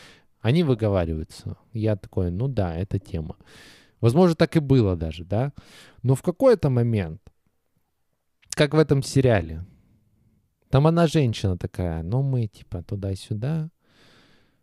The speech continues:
И мы зашли к нему в номер. Я не могла сказать "нет". И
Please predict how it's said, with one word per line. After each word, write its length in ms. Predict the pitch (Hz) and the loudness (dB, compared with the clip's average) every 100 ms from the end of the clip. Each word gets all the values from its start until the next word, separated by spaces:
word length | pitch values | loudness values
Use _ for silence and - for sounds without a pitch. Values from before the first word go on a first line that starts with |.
| _ | _
И 320 | - 110 113 113 | -6 -2 0 0
мы 160 | 117 | 0
зашли 340 | 139 131 - 120 | 0 -2 -4 -10
к 120 | - | -6
нему 180 | 117 113 | -4 -2
в 120 | 110 | -2
номер. 480 | 135 151 147 135 - _ _ | -2 -2 -2 -6 -8 _ _
Я 140 | 113 101 | -10 -6
не 80 | 101 | -6
могла 320 | 98 101 98 | -6 -6 -10
сказать 500 | - - 98 101 - | -10 -10 -8 -10 -10
"нет". 260 | 123 127 123 - _ _ _ _ _ _ _ _ _ - | -8 -6 -8 -18 _ _ _ _ _ _ _ _ _ -4
И 520 | 120 113 110 110 | -2 0 0 -2